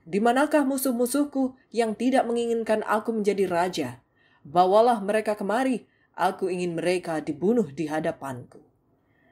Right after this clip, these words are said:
Yesus memasuki Yerusalem seperti raja. Setelah mengatakan semua itu,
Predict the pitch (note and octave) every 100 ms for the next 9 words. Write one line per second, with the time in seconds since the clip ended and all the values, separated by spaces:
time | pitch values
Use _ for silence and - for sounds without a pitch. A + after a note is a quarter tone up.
0 | _ _ A3 A3+ A3+ A3+ G#3+ F#3+ F#3+ F#3+
1 | G3+ B3 A#3+ B3+ B3+ A#3 A3 E3 D#3 D#3
2 | D#3 D#3+ - A3 G#3+ G#3+ A#3+ A#3+ F3 D3
3 | C3+ A2+ - _ _ _ _ _ _ _
4 | - D#4 D4 B3 - G3+ F3+ E3+ D#3+ D#3
5 | D#3+ E3+ E3 F3 F3 F3+ G3 G3